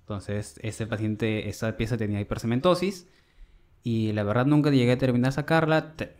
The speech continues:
obviamente quedé muy mal con el paciente o-, y le dije, "Sabes que cualquier cosa que, que pase, eh, me llamas porque no sé qué más podría pasar", ¿no? Y, eh, para eso nunca me llamó.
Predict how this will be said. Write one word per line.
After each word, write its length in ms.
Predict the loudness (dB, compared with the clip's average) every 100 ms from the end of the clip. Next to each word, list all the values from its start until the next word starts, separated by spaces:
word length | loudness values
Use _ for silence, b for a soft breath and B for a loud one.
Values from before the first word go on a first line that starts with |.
| -6
obviamente 480 | -2 0 0 -2 -4
quedé 240 | 0 2
muy 100 | 4
mal 200 | 6 4
con 140 | 2
el 80 | 0
paciente 680 | -2 0 2 2 0 -4 -8 -20 _
o-, 160 | -6 -6 -8 -6
y 460 | -4 -2 -4 -2
le 180 | 0 2
dije, 320 | 2 0 -2
"Sabes 240 | 0 -2 -2
que 140 | -4
cualquier 340 | -2 -4 -4 -2
cosa 300 | -4 -2 -6
que, 380 | -8 -10 -14 -14
que 100 | -8
pase, 400 | -6 -6 -10 -12 -14
eh, 320 | -12 -10 -10 -10
me 180 | -6 -2
llamas 300 | -2 -2 -6
porque 400 | -8 -8 -14 -16 -20 _ _ _ _
no 220 | -6 -4 -4
sé 140 | -4
qué 240 | -4 -6 -14 -4
más 180 | -4 -4
podría 380 | -6 -4 -4
pasar", 420 | -6 -2 2 2 2
¿no? 280 | -2 -4 -12 _ _ _ _
Y, 240 | -10 -4 -4
eh, 80 |
para 220 | -2 0 0
eso 140 | 0
nunca 200 | 0 0
me 100 | -2 -4
llamó. 180 | -8